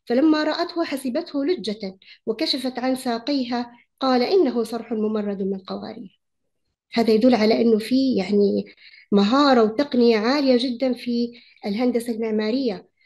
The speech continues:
فيما يتعلق بالجانب الصناعي نجد قوله تعالى في، عن قوم عاد: "وتتخذون مصانع لعلكم تخلدون"، يعني كان هناك نهضة صناعية لديهم تسعى لتحقيق الخلود للإنسان،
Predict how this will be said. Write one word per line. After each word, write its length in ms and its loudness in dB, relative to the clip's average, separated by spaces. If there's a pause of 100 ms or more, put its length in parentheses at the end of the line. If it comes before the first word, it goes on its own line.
(180)
فيما 340 0
يتعلق 360 -4
بالجانب 340 -4
الصناعي 640 0 (260)
نجد 220 0
قوله 340 0
تعالى 580 -4 (160)
في، 340 -6
عن 180 -6
قوم 340 0
عاد: 240 -2 (400)
"وتتخذون 1040 0
مصانع 720 -2
لعلكم 580 -4
تخلدون"، 640 -2 (320)
يعني 240 2
كان 200 -2
هناك 320 -2
نهضة 340 -2
صناعية 640 -2
لديهم 520 -2 (380)
تسعى 420 -2
لتحقيق 560 -4
الخلود 440 -2
للإنسان، 640 -2